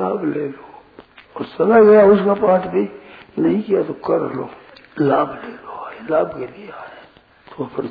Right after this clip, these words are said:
तूर्णम यते, जल्दी करो ये सब, निःशेषाय कल्याण के लिए, विषय खलु सर्वत्र स्यात्, पदार्थ तो मिल जाएंगे फिर भी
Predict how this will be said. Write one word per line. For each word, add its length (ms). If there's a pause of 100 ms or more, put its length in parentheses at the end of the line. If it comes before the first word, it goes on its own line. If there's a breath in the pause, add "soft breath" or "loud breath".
(120)
तूर्णम 480
यते, 380
जल्दी 520
करो 240
ये 160
सब, 220 (1300)
निःशेषाय 760
कल्याण 500
के 160
लिए, 160 (160)
विषय 360
खलु 280
सर्वत्र 560
स्यात्, 440
पदार्थ 460
तो 100
मिल 260
जाएंगे 400
फिर 240
भी 280